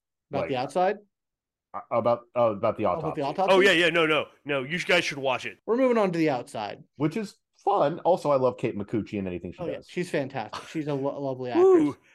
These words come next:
Speaker 1: This one, I, this one was probably one of the more disturbing ones, in my opinion.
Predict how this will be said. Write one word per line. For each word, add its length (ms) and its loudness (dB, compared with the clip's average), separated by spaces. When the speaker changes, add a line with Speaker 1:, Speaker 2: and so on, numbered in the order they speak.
Speaker 1:
This 240 0
one, 520 -2
I, 280 -4
this 220 -4
one 140 0
was 140 0
probably 440 0
one 220 0
of 60 -4
the 80 -4
more 260 -2
disturbing 520 -12
ones, 380 -20
in 100 -16
my 140 -10
opinion. 360 -16